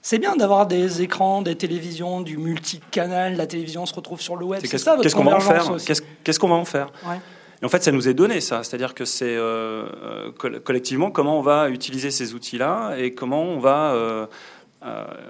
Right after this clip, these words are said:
Speaker 2: vers quoi on va le diriger. C'est, et c'est complètement ouvert comme question, et c'est la, la beauté de la chose.
Speaker 1: C'est ouvert, euh, tout dépend, euh, comment fonctionne l'être humain, peut-être. C'est lui qui va l'utiliser au final. Donc, il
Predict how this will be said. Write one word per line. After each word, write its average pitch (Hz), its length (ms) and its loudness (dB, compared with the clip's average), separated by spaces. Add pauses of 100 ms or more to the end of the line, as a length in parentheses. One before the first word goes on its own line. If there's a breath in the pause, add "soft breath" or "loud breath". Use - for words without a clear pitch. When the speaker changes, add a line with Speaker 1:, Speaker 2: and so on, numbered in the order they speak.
Speaker 2:
vers 131 160 -8
quoi 190 160 4
on 202 40 2
va 185 100 6
le 165 40 2
diriger. 180 400 -2 (140)
C'est, - 160 -12 (240)
et 123 60 -10
c'est - 140 -4
complètement 127 300 2
ouvert 175 220 6
comme 131 160 -4
question, 120 320 -8
et 113 40 -8
c'est - 120 -6
la, 110 180 -4
la 110 120 -6
beauté 113 240 -8
de 120 60 -6
la 151 40 -6
chose. 151 300 -6 (840 loud breath)
Speaker 1:
C'est - 160 -6
ouvert, 190 320 4
euh, 143 320 4
tout 143 140 -12
dépend, 165 400 -2
euh, 139 120 -2
comment 156 280 -6
fonctionne 160 320 -6
l'être 156 240 -8
humain, 269 180 -4
peut-être. 147 420 -16 (320 soft breath)
C'est - 160 -10
lui 254 160 2
qui 180 120 -4
va 156 80 -2
l'utiliser 147 480 -6
au 147 80 -8
final. 147 340 -10
Donc, 143 240 -8
il 151 80 -6